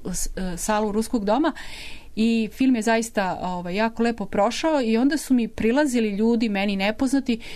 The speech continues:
koji su mi se zahvaljivali, rekli: „Hvala vam što ste se setili da napravite film o Olgi Jančeveckoj, ona je bila divna, e, ona je to zaslužila”, i, i shvatila sam koliko, e, e, ljudi zapravo zna o,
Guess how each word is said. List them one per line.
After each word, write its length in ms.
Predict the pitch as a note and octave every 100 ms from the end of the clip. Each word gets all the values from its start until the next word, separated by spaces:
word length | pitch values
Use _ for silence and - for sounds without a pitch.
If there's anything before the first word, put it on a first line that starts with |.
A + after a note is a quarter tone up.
| -
koji 160 | - A3+
su 140 | A3+
mi 100 | A3
se 140 | A3 G#3
zahvaljivali, 800 | G#3 G3 G#3 G3 A3 B3+ C4 G#3+
rekli: 260 | A3 A3+
„Hvala 580 | - G3 G3 G#3+ C4 C#4
vam 220 | C#4 A#3+
što 180 | - G#3+
ste 140 | -
se 140 | G#3 G#3
setili 640 | - B3+ D4 - F3 D3 - - - - -
da 80 | G#3
napravite 720 | G#3+ A#3 A#3 D#4 B3 A3+ G3+
film 420 | - B3+ A#3+ G#3+
o 100 | G3+
Olgi 220 | G#3+ G#3
Jančeveckoj, 680 | G3+ G3 G3 G3 A3 - A#3
ona 240 | G#3+ A3
je 60 | G3+
bila 260 | G3+ G#3+
divna, 540 | F3+ F3+ G#3+ A#3+ C4 A#3 - - - -
e, 80 | F#3+
ona 280 | G3+ F#3+ G3+
je 60 | F#3+
to 180 | G#3+
zaslužila”, 580 | G3+ F#3+ G#3 A3+ C4 D4
i, 140 | A3+ -
i 140 | - G#3
shvatila 480 | - A3 C#4 D#4 C4
sam 160 | A#3
koliko, 520 | A3+ A3 A#3+ - C4
e, 100 | A3+ - - F3+
e, 460 | F#3 F#3+ - F#3 F3+
ljudi 340 | G3 B3+ B3
zapravo 420 | A#3 G#3 G#3 A#3 F#3+
zna 500 | F3 G3 A#3 A#3
o, 100 | -